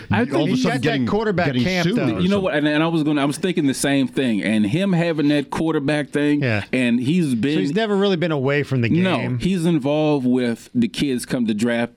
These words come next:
Speaker 1: picks coming out of, uh, he's got a passing
Speaker 3: Oh, yeah.
Speaker 1: academy, and,
Speaker 3: Yeah.
Speaker 1: and he's got, so he's in tune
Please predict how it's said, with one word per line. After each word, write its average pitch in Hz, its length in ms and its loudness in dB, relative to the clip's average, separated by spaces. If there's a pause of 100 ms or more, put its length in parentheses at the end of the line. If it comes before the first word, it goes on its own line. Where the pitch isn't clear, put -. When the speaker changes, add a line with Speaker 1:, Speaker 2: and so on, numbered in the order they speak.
(160)
Speaker 1:
picks 123 240 -2
coming 113 300 2
out 107 160 2
of, 98 100 -2
uh, 98 400 0 (360)
he's 123 160 -2
got 123 160 -2
a 117 40 -2
passing 123 440 -2
Speaker 3:
Oh, 117 40 0
yeah. 123 60 -2
Speaker 1:
academy, 107 500 0
and, 95 100 0
Speaker 3:
Yeah. 101 80 2
Speaker 1:
and 107 100 2
he's 123 200 0
got, 123 220 -2 (220)
so 180 180 -2
he's 277 260 2
in 208 120 2
tune 135 580 0